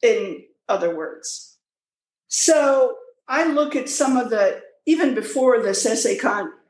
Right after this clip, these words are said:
competition, I look at some of the phenomena in physical mediumship, and I think that the thought form explanation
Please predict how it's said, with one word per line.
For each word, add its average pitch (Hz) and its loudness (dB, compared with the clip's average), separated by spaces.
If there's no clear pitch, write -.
competition, 226 0
I 277 2
look 254 2
at 190 0
some 220 0
of 180 0
the 156 0
phenomena 370 0
in 185 -4
physical - 0
mediumship, 180 -2
and 190 0
I 262 0
think 240 -4
that 196 2
the 190 -2
thought - 0
form 226 0
explanation 220 0